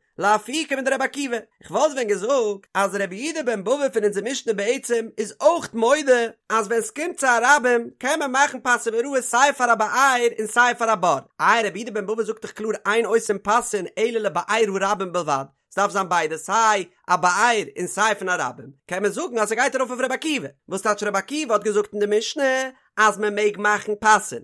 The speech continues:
פאר א באר היחיד. נאר ווען טו מען נישט מאכן. ווען עס איז א באר היחיד. אויף דעם קומט רבי יהודה בן בוה. און ער זאגט, ניין, א יחיד טו קיינמאל נישט מאכן.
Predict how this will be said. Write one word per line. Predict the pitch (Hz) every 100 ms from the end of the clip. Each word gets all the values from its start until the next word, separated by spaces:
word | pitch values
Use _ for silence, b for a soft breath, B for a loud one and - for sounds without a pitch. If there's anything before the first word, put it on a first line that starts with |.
| _ -
פאר | 214 196 -
א | 208
באר | 170 214 208 214 214 196
היחיד. | 220 214 247 233 220 214 208 208 _
נאר | 214 277 359 349 294
ווען | 214 214
טו | 220 220
מען | 214
נישט | 220 214
מאכן. | 220 214 - - _
ווען | 160 214
עס | 208
איז | 220 -
א | 202
באר | 160 208 214 262
היחיד. | 302 285 233 220 214 202 _ -
אויף | 220 160
דעם | 165 262 320 254 -
קומט | 277 269 214
רבי | 220 262
יהודה | 269
בן | 226 233
בוה. | 180 127 139 - -
און | 247
ער | 277
זאגט, | 311 -
ניין, | 330 311 285 277 _
א | 226 262
יחיד | 311 302 269 226 _
טו | 277 -
קיינמאל | 254 240 214
נישט | 196 156
מאכן. | 160 135